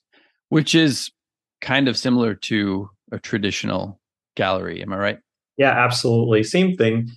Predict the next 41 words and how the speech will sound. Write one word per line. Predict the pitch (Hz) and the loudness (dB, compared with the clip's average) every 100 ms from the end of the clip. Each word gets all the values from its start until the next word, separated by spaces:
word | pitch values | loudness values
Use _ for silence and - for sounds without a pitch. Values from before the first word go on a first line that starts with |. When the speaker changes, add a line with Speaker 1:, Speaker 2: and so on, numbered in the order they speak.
| _ - | _ -4
Speaker 2:
It's | 127 120 | -4 2
a, | 139 131 131 - | 6 6 6 4
an | 139 | 2
opportunity | 139 139 123 135 123 123 117 | 2 0 -2 -2 0 2 2
for | 120 117 | 2 2
us | 113 | 2
to | - | -2
help | 113 123 | -2 -2
artists | 117 113 107 - | -2 -2 -4 -4
too. | 127 110 | -2 0
So | - 110 | 2 0
if | 107 | 0
we | 117 | -2
see | - 110 | -2 -6
people | - 117 117 | -4 0 2
that | - 117 | 2 2
we | 113 | 2
really | 104 101 | 4 4
like | 98 101 104 - | 4 4 2 0
and | 101 | -2
we | 101 | -2
think | 95 104 107 | -2 -4 -2
we | 98 | -4
can | 104 98 98 92 - _ - | -6 -10 -8 -10 -14 _ 0
help | 117 | 2
them | 120 110 | 4 2
improve | 98 107 107 | 2 0 0
their | 104 | 0
business, | 92 101 98 107 - - | 0 0 0 -4 -6 0
all | 143 180 | 4 6
of | 147 | 6
these | 131 120 | 2 2
things | 120 113 107 104 - - _ - | -2 -2 -2 -6 -10 -14 _ -4
are, | 117 113 110 110 - | 2 4 6 4 2
um, | 110 104 98 98 113 | -2 -2 -2 -6 -12
seemingly | - - 190 196 170 139 120 | -8 2 4 6 6 4 4
obvious, | 117 113 117 117 110 - | 2 2 0 2 0 0
but | 120 120 120 | -4 -4 -4
not | 123 120 | -2 0
necessarily | 120 117 110 120 104 98 | 0 -4 -6 -2 -2 -2
known. | 95 101 101 101 101 | -6 -4 -4 -4 -6